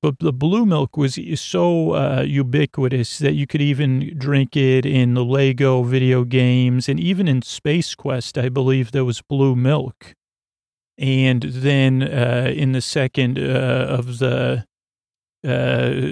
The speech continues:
the last round of movies, Rainn Wilson, no, not Rainn Wilson, holy moly, I'm sorry.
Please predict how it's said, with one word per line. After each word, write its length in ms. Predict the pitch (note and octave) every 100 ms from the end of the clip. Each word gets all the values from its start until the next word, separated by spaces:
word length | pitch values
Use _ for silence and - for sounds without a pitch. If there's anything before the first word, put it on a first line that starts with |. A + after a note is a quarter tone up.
| D3+ C3
the 240 | B2+ B2+ A#2+
last 500 | C3+ C3 C3 - C#3
round 340 | C3+ B2+ B2
of 60 | A#2
movies, 720 | C#3 F3+ E3 A#2 B2 B2 A#2+
Rainn 400 | B2 C3 B2+ C3
Wilson, 580 | E3+ F#3 - B2+ C#3+ D3
no, 140 | D3+
not 380 | C3 C3+ C3+ C3+
Rainn 360 | B2 B2+ A#2+ A#2
Wilson, 460 | B2 - - B2
holy 560 | G#2+ D3 C3+ A#2+ B2+ B2
moly, 800 | A#2 B2+ B2 B2+ A#2+ B2+ B2+ B2+
I'm 160 | B2+
sorry. 760 | - - B2 B2 B2 B2 A#2+